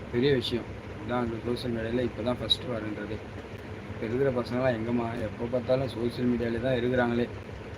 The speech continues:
அதுதான் அவங்களுக்கு சாப்பாடு. Respect is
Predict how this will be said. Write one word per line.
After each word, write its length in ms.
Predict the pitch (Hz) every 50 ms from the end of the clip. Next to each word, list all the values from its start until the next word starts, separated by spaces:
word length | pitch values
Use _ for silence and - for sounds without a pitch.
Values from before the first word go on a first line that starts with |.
| - - - - - - - - - - - - - - - - - - -
அதுதான் 260 | 110 113 120 127 139
அவங்களுக்கு 340 | 143 135 127 120 120 113 104
சாப்பாடு. 440 | - 110 113 117 - 123 120 - - - - - - - - - - - - - - - - - - - - - - - - - - - - - - - - - - - - - - - - - - - - - 104
Respect 460 | 98 - - - - 139 127 - -
is 120 | - -